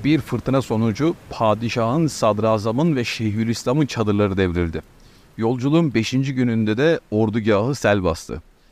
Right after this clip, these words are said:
Yaşanan olumsuzluklar bazılarına göre seferin hayırsız olacağının bir işaretiydi.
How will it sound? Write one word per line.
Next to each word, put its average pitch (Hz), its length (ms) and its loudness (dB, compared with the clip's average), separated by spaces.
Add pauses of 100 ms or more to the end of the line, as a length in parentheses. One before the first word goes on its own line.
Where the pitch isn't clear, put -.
(140)
Yaşanan 123 460 0
olumsuzluklar 123 920 0
bazılarına 131 560 2
göre 120 420 0
seferin 123 680 -2
hayırsız 101 560 -4
olacağının 98 540 2
bir 110 60 0
işaretiydi. 92 720 0